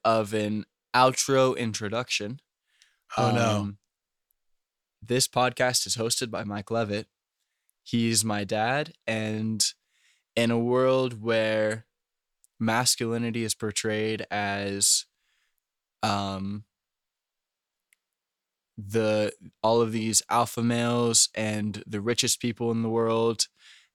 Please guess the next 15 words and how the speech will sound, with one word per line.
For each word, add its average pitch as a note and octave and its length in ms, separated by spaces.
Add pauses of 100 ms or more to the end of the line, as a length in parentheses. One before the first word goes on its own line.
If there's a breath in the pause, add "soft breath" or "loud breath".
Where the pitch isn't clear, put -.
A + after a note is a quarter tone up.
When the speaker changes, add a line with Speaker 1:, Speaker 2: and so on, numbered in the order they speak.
Speaker 1:
and G#2+ 840 (1600)
the G2+ 440
buffest A#2+ 400
people A#2+ 240
in A#2 60
the A#2 60
world A2+ 460
and G#2+ 160
all A#2 240
of, A2 440 (760)
and A2+ 220
all A#2 240
of A2 160
this A2 540 (800)
fluff - 760